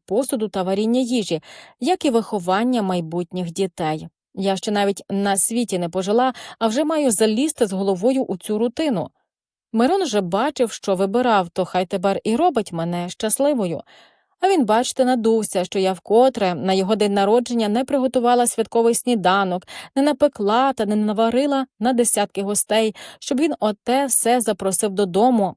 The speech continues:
а я тільки те й робила, що бігала з тарілками. Хочеш дня народження? Зроби собі сам. Запроси в ресторани, і гостей, і дружину. Але перед тим дружині купи гарне плаття та прикраси,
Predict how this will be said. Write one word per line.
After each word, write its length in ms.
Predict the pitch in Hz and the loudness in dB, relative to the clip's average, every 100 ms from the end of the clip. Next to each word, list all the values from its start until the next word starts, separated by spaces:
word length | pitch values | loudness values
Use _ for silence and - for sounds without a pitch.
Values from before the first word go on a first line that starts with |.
| - | -8
а 80 | 190 | -4
я 140 | 190 | -2
тільки 300 | 175 196 185 | -2 -4 -4
те 120 | 180 | -2
й 60 | 185 | 0
робила, 420 | 185 185 285 247 | 0 0 0 0
що 180 | 226 190 | -2 -8
бігала 500 | 160 190 240 214 196 | -6 -4 -4 -4 -4
з 80 | - | -4
тарілками. 640 | 165 185 175 165 147 143 - _ _ _ _ _ | -4 -6 -6 -6 -8 -8 -14 _ _ _ _ _
Хочеш 380 | - 392 339 220 | -4 -2 0 -4
дня 300 | 185 196 190 | -4 -2 0
народження? 880 | 185 180 175 247 247 285 226 180 175 - | 0 0 0 0 0 -2 -2 -4 -8 -8
Зроби 400 | 190 202 196 196 | -2 0 0 0
собі 260 | 262 247 | 0 0
сам. 380 | 339 - 160 156 - - | 0 0 -2 -4 -10 -4
Запроси 480 | 208 277 349 - | 0 0 0 2
в 80 | 320 | 2
ресторани, 760 | 220 185 - 180 202 302 254 185 | 0 -2 -2 0 2 2 2 0
і 60 | |
гостей, 480 | 165 196 302 - 220 | 2 2 2 2 -2
і 180 | 185 175 | -2 -4
дружину. 560 | 196 254 294 233 165 - - _ _ - | 0 0 0 0 -2 -6 -16 _ _ -2
Але 240 | 285 277 | 2 2
перед 360 | - 202 190 170 | 2 0 0 -2
тим 280 | 220 277 254 | 0 2 2
дружині 400 | 190 175 202 196 | 0 -2 -2 -2
купи 340 | - 175 330 | -4 -2 -2
гарне 320 | 196 180 165 | -2 -4 -6
плаття 560 | 151 180 214 285 - 185 | -4 0 2 0 -2 -4
та 140 | - | -4
прикраси, 680 | - 190 196 226 262 - 208 | -4 -4 0 2 4 2 0